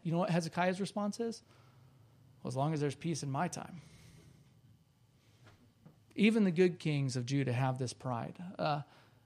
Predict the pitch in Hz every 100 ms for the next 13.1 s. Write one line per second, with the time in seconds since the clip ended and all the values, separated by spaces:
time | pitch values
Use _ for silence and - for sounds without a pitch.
0 | - 196 254 226 247 226 202 185 - 226
1 | 233 196 156 143 165 156 147 139 139 139
2 | 123 - - 175 151 131 123 - 135 80
3 | - 185 - _ _ - 226 196 190 -
4 | 196 190 160 151 156 151 196 190 - -
5 | - - - 165 160 156 175 170 165 185
6 | 208 185 156 170 185 190 190 175 185 160
7 | 151 175 160 - - 160 - 214 196 208
8 | 208 202 196 190 180 - - 208 208 196
9 | 190 180 - - 214 190 208 208 294 262
10 | 240 196 240 247 220 208 220 226 240 214
11 | 180 156 233 233 208 214 220 240 247 214
12 | 185 - 233 233 226 247 226 247 247 220
13 | 220